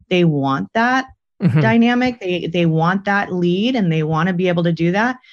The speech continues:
Speaker 1: but they're told they're wrong for it or somehow
Speaker 2: Yeah.
Speaker 1: perverted for it, you
Speaker 2: So,
Speaker 1: know?
Speaker 2: so if a guy asked me that, like, "How do I introduce it?" I would say,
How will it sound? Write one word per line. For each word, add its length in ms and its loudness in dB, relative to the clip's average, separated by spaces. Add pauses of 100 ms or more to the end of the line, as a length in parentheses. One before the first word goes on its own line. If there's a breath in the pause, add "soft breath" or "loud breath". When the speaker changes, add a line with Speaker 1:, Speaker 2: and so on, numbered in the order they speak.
(260 soft breath)
Speaker 1:
but 220 0
they're 160 0
told 320 0
they're 160 2
wrong 460 2
for 260 0
it 60 0
or 80 2
somehow 500 0
Speaker 2:
Yeah. 140 -4
Speaker 1:
perverted 580 -2
for 300 -12
it, 140 -6 (420)
you 60 0
Speaker 2:
So, 100 8
Speaker 1:
know? 360 0
Speaker 2:
so 520 2
if 200 0
a 60 4
guy 360 2
asked 360 0
me 140 4
that, 460 -2 (260)
like, 160 -4
"How 200 2
do 140 6
I 500 4 (600)
introduce 640 2
it?" 340 -4
I 160 2
would 140 0
say, 500 -2